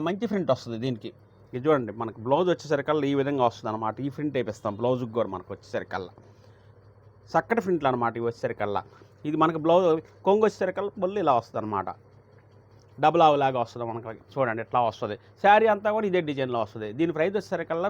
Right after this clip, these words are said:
నాలుగు వేల రెండు వందల రూపాయలండి. నాలుగు వేల రెండు వందల రూపాయలకి మనం ఈ ఐటెంని మనం తయారు చేపించేసేసి మీకు షిప్పింగ్ ఫ్రీ ఇస్తామండి. ఎక్కడికైనా కూడా మన తెలంగాణ కానీ ఏపీ కానీ షిప్పింగ్ ఫ్రీ అండి మనకు వచ్చేసరికల్లా. నాలుగు వేల రెండు వందల రూపాయలు పడుతుందండి. వీటిల్లో మంచి మంచి కలర్స్ తయారు చేశాను, మంచి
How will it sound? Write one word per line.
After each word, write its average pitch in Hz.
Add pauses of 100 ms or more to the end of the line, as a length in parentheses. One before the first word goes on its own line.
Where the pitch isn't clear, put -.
(120)
నాలుగు 160
వేల 160
రెండు 135
వందల 170
రూపాయలండి. 104 (140)
నాలుగు 165
వేల 170
రెండు 156
వందల 185
రూపాయలకి 147
మనం 135 (460)
ఈ - (120)
ఐటెంని 180
మనం 160 (100)
తయారు 156
చేపించేసేసి 139 (460)
మీకు 170 (420)
షిప్పింగ్ 233
ఫ్రీ 196
ఇస్తామండి. 131 (100)
ఎక్కడికైనా 151
కూడా 123
మన 120 (100)
తెలంగాణ 147 (140)
కానీ 131 (140)
ఏపీ 139
కానీ 151 (380)
షిప్పింగ్ 220
ఫ్రీ 170
అండి 120
మనకు 117
వచ్చేసరికల్లా. 127 (440)
నాలుగు 196
వేల 202
రెండు 185
వందల 220
రూపాయలు 214
పడుతుందండి. 175
వీటిల్లో 202
మంచి 185
మంచి 226
కలర్స్ 180
తయారు 165
చేశాను, 165
మంచి 180